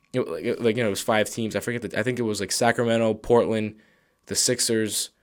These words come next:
the Wizards, and, uh, the Nets, of course, as well. Um, this trade, I don't know, like, I don't know how likely this is, but it is on Bleacher Report, so, I mean,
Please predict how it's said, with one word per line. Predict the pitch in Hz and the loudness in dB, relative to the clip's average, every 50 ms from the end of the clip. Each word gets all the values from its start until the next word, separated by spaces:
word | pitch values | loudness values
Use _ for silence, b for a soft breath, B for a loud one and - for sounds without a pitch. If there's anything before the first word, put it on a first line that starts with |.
| _ | _
the | - 113 110 | 0 0 4
Wizards, | 107 127 135 127 113 120 110 107 95 - | 8 10 10 10 8 4 2 0 0 4
and, | - 123 120 117 110 107 104 98 - - | 4 6 6 6 2 0 -4 -6 -6 -2
uh, | 110 110 107 101 98 | 0 2 2 2 0
the | 92 98 | 0 0
Nets, | 101 107 113 113 - | 0 0 0 0 -2
of | - - | -4 -6
course, | - - 117 113 104 98 | 0 2 2 2 2 0
as | 98 92 | -4 0
well. | 98 101 104 104 104 101 b b b b b b b b b b b b b b _ _ _ - | 4 6 6 6 6 4 b b b b b b b b b b b b b b _ _ _ 2
Um, | 113 110 107 107 101 95 95 90 87 87 80 - - - - _ _ _ _ | 4 4 4 4 2 0 -2 -4 -6 -8 -12 -14 -20 -20 -20 _ _ _ _
this | - 139 147 147 | 2 4 4 4
trade, | - - - 135 120 113 113 110 104 - - - _ _ - | 2 2 4 6 6 6 6 2 0 -8 -12 -18 _ _ -2
I | - - | -2 0
don't | 156 156 156 | 2 2 4
know, | 143 135 - - 123 | 4 2 2 0 -4
like, | 123 135 147 127 - - | -2 -2 -2 -2 0 2
I | 139 156 | 4 4
don't | 160 160 | 6 8
know | 160 151 143 | 6 6 8
how | 143 131 127 | 8 8 8
likely | 123 131 135 131 - 139 135 | 10 8 8 8 8 4 2
this | 127 123 127 - | 4 4 2 4
is, | - 127 147 151 147 147 151 - - - | 4 6 6 6 4 0 -4 -10 -14 0
but | 107 127 127 | 4 6 6
it | 139 | 6
is | 156 165 | 6 8
on | 160 147 131 127 | 8 8 8 8
Bleacher | 143 147 143 - 127 | 6 6 6 6 4
Report, | 120 113 - 127 123 117 - | 2 2 6 6 4 6 6
so, | - 131 123 | 4 4 4
I | 123 | 4
mean, | 123 123 123 120 117 - | 4 2 0 0 -2 -4